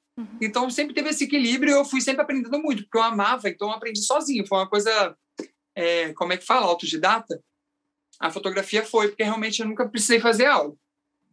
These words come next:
Speaker 2: E aí, no ens-, no terceiro ano, eu lembro, com dezessete anos, eu já tava começando a fazer uns trabalhinhos pequenos, já ganhava, cobrava uns oitenta reais,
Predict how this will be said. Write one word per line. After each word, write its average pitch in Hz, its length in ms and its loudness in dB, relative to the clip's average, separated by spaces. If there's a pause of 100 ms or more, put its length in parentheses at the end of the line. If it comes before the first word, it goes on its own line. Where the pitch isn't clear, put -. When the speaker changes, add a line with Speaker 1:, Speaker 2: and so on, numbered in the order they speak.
(600)
Speaker 2:
E 190 120 4
aí, 208 1080 0 (460)
no 208 180 0
ens-, 208 200 -6
no 214 180 -2
terceiro 247 580 2
ano, 233 380 0
eu 170 60 0
lembro, 202 280 -4
com 190 160 -4
dezessete 175 560 -2
anos, 214 180 0
eu 214 60 -2
já 214 60 -4
tava 214 180 -2
começando 220 380 -2
a 226 40 -2
fazer 226 200 0
uns 226 140 0
trabalhinhos 233 440 0
pequenos, 269 400 0
já 180 80 -2
ganhava, 175 320 4
cobrava 175 300 2
uns 170 100 -4
oitenta 170 380 0
reais, 185 500 2